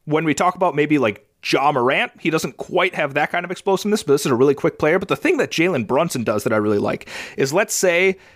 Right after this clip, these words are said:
that a player is set up to force him to go to pick a side of a, of a screen. He's so good at just kind of throwing himself into that defender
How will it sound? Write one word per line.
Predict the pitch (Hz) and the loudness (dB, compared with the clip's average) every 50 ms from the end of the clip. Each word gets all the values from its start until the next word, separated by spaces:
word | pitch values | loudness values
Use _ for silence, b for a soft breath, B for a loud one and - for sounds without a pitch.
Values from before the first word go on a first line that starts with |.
| b - | b -14
that | 127 117 123 135 135 131 131 135 - | -8 -4 -4 -2 -2 -2 -2 -2 0
a | - 139 135 | 0 0 0
player | 135 - - 190 190 196 185 156 | 0 0 0 0 2 2 2 2
is | 147 - | 0 0
set | - 151 135 | 0 0 0
up | 139 - - | 0 -4 -6
to | - | -10
force | - - - 180 196 220 214 - - | -14 -4 2 2 2 2 2 0 -2
him | 143 113 101 101 - - _ _ _ | -2 -2 -2 -6 -12 -16 _ _ _
to | - - 143 | -6 -4 -2
go | 135 139 127 113 104 98 104 - | 0 0 0 0 -2 -4 -6 -8
to | - - | -10 -8
pick | - - 151 - | -6 -6 -8 -8
a | - | -4
side | - - 127 117 113 | -2 -2 0 0 -2
of | 113 113 | -2 -2
a, | 113 104 104 101 - - | 0 0 0 -2 -2 -6
of | - - | -8 -8
a | - | -6
screen. | - - - 131 113 107 110 104 190 - B B B B B B B | -6 -4 -2 -2 -2 0 -2 -4 -6 -8 B B B B B B B
He's | - - 415 392 | -2 0 0 0
so | - - - - 262 226 254 277 | 0 0 0 -2 -2 -2 -2 -2
good | 185 165 180 175 190 208 226 - | 0 0 2 2 2 2 0 -2
at | 170 165 | -4 -4
just | - 208 - - | -4 -8 -8 -6
kind | - 277 262 | -4 -4 -4
of | 247 202 | -4 -6
throwing | - - - - 135 135 151 156 185 233 247 254 | -10 -8 -6 -4 -4 -2 0 0 2 2 4 4
himself | 247 233 220 202 - - 202 185 185 - - | 4 4 4 2 2 2 2 2 0 0 -2
into | 180 175 175 175 | -2 -2 -2 0
that | 165 175 160 - | 0 0 0 0
defender | - 135 - 151 139 135 123 123 120 | -2 -4 -2 -2 -2 0 0 0 -2